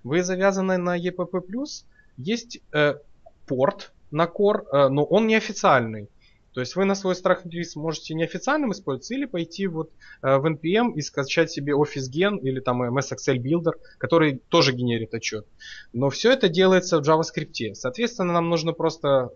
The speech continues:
в нашем, э, дот нет Core инвокнуть каким-то образом JavaScript и, э, и все, вроде вы как бы нашли solution, да, то есть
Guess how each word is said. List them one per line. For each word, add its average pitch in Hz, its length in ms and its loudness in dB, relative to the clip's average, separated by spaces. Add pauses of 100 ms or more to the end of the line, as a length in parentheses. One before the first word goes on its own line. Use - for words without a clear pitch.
в - 20 -10
нашем, 143 440 -2 (280)
э, 123 260 0
дот 139 220 -2
нет 185 140 0
Core 262 320 0 (300)
инвокнуть 165 520 4
каким-то 143 420 -4
образом 131 360 -4
JavaScript 180 760 -2 (400)
и, 202 460 0
э, 156 440 4 (440)
и 123 100 -8
все, 175 240 0
вроде 151 320 0
вы 151 200 -2
как 156 200 -2
бы 135 400 -2 (240)
нашли 143 640 -2
solution, 170 640 2
да, 151 220 4
то - 180 -8
есть - 300 -10